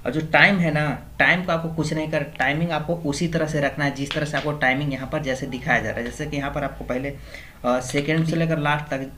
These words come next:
आपको जितना होगा पूरा आपको डालना है। जैसे कि आपको ये acknowledgement number पूरा डाल देंगे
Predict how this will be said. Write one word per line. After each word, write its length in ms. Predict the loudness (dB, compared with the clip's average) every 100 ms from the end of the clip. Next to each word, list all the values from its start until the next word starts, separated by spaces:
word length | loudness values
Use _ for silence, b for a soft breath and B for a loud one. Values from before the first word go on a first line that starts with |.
| -8
आपको 180 | -4 -4
जितना 320 | -4 -4 0
होगा 240 | 0 2 0
पूरा 360 | -2 -2 2
आपको 180 | 2 0
डालना 260 | -2 -2 -2
है। 80 | -4
जैसे 240 | -6 -2
कि 60 | -2
आपको 200 | -2 -4
ये 420 | -4 -2 -2 -2
acknowledgement 500 | -4 0 0 2 0
number 140 | -2
पूरा 220 | -2 0 2
डाल 220 | 2 0
देंगे 240 | -2 -4